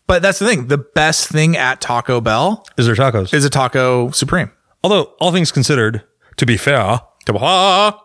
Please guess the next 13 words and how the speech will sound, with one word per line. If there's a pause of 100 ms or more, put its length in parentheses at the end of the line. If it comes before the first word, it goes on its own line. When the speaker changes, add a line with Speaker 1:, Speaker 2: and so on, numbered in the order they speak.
(160)
Speaker 2:
Taco
Bell,
everything
tastes
the
exact
goddamn
same.
It's
just
in
different
shells.